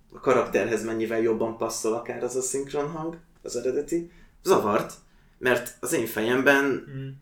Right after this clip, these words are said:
Speaker 2: Igen,
Speaker 1: egyszerűen
Speaker 2: egyébként nagyon befolyásolja, hogy először
Speaker 1: Mufaszának
Speaker 2: mondjuk
Speaker 1: más
Speaker 2: egy, igen,
Speaker 1: volt a
Speaker 2: egy, egy BoJack Horseman-t magyarul megszólalni, mit tud elképzelni? Vagy nekem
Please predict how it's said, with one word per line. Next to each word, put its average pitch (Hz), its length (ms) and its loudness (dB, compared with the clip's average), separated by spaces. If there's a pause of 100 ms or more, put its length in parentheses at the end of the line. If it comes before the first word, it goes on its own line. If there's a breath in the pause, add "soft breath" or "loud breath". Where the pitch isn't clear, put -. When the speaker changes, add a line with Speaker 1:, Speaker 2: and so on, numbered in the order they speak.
(1040 soft breath)
Speaker 2:
Igen, 131 140 -2
Speaker 1:
egyszerűen 165 280 8
Speaker 2:
egyébként 151 220 6
nagyon 127 180 4
befolyásolja, 117 640 -2
hogy 110 80 -4
először 117 240 8
Speaker 1:
Mufaszának 151 560 6
Speaker 2:
mondjuk 135 220 6
Speaker 1:
más 160 200 6
Speaker 2:
egy, 160 60 2
igen, 131 260 6
Speaker 1:
volt - 120 0
a - 40 -8
Speaker 2:
egy, - 60 0
egy 139 60 -2
BoJack 147 340 6
Horseman-t 139 540 0
magyarul 135 360 4
megszólalni, 135 540 -2
mit 143 160 -10
tud - 100 -8
elképzelni? - 520 -8
Vagy 123 120 0
nekem - 120 2